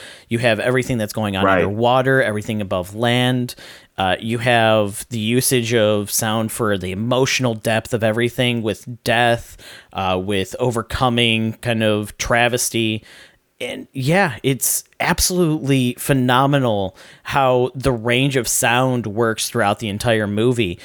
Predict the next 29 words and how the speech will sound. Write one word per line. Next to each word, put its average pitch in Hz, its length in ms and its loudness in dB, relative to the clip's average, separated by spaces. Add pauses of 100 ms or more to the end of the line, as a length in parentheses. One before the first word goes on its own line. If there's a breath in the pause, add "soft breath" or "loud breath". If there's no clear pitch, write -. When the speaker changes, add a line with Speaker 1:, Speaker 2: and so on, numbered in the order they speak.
(260 loud breath)
Speaker 1:
whether 120 440 2
it's 107 460 0 (140)
happy, 127 640 0
sad, 120 960 0
you 110 160 -2
know, 104 380 0 (260 loud breath)
underwater 127 800 2
themed, 113 720 0
i-, - 40 -12 (200)
it's - 180 -6
coming 131 400 0
to 123 140 -2
the 92 80 -4
cultural 135 580 0
Speaker 2:
Mm-hmm. 110 60 0 (100)
Speaker 1:
aspects 120 540 0
of 113 220 0
Wakanda. 113 680 -2 (540 loud breath)
It, 135 160 -2
it 131 160 -2
all 143 200 2
blends 127 360 0
in 110 160 -2
so - 420 0
well. 101 560 0 (1800 soft breath)
Speaker 2:
And 110 160 0
you, 104 340 0
and 107 160 -2
you, - 140 -2